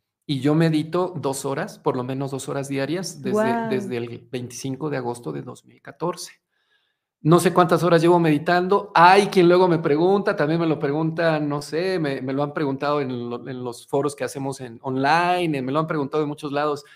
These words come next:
Speaker 1: "¿Y si meditas dos horas diarias?". Entonces yo digo, "Bueno, a veces medito tres, a veces medito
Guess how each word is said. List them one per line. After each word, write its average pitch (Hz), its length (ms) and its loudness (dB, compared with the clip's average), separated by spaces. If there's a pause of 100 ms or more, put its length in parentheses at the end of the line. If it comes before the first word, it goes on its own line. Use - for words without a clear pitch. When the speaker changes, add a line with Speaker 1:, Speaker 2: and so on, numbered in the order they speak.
(160)
Speaker 1:
"¿Y 131 140 -6
si 151 140 0
meditas 247 460 2
dos 220 160 4
horas 220 240 6
diarias?". 190 640 0 (640)
Entonces 131 440 -10
yo 139 300 2
digo, 127 280 -4
"Bueno, 113 300 -10 (760)
a 143 80 0
veces 147 240 -4
medito 139 380 -2
tres, 165 360 -6
a 131 40 -8
veces 131 180 -10
medito 120 320 -4